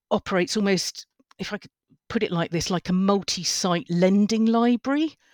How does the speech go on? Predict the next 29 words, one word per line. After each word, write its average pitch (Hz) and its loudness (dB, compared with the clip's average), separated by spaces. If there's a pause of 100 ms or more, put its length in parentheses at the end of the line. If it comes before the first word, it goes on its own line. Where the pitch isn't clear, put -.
(500)
So 190 6
sort 190 0
of 190 2
things 214 6
are 202 2
checked - 2
in 220 6
and 190 6
out 160 2
according 185 0
to - -4
where 180 6
the 180 0
king 175 -2
is 170 0
and 160 -4
what 160 -4
he 185 -4
needs. 175 0
So - -4
this 202 2
is 233 -2
also 196 0 (380)
where 185 4
it 180 -2
can 190 -4
become - -6
quite - -4
confusing 175 -6